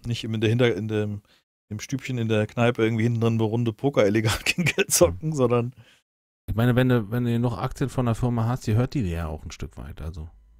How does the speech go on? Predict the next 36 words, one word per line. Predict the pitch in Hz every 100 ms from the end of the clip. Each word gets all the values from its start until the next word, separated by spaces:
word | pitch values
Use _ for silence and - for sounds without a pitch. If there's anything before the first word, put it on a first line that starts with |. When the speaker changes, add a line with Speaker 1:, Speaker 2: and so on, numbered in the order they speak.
| -
Speaker 1:
Ja. | 123 123 113 - _ _ _ _ -
Speaker 2:
Ja, | 82 104 - -
dann | 85
kannst | - 101 -
du |
dann | 101 101 98
halt | 101
Speaker 1:
Stimmt, | 101 160 -
das | 104 104
Speaker 2:
in | 107
Speaker 1:
hab | 117
ich | 127
total | 113 - 127
außer | 110 110
Acht | 127 -
gelassen, | 101 101
du | 101
hast | 101
recht. | 120 117
Speaker 2:
wenn | 101 98
du, | 101 101 98
ähm, | 98 98 98 95 95 95 98 - _ _ _ _ _ _ -
sag | 98
mal, | 107
neunundvierzig | 95 101 104 - 104 - -
Prozent | 101 - 98 92 - -
der | - -
Aktien | - - 104
einer | 92 95
Firma | 104 98
hältst, | 90 104 123
bist | - -
du | 101
ja |
sozusagen, | 92 92 92 90 87
ne, | 92 117